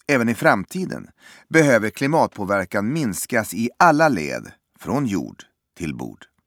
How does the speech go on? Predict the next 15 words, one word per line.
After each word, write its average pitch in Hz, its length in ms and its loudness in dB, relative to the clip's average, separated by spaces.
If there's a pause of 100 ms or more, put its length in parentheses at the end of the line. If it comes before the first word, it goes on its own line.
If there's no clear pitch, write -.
(800)
Som 165 260 4
livsmedelsproducent 98 1300 -2
och - 360 0
lantbrukskooperativ 120 1300 0 (400)
har 139 160 6
Lantmännen 120 680 0
både 123 260 0
ansvar 120 680 -2 (100)
och 107 100 0
möjlighet 95 680 0
att 127 200 -4
bidra 71 640 -4
i 78 180 -12
rätt - 580 -10
riktning. - 600 -12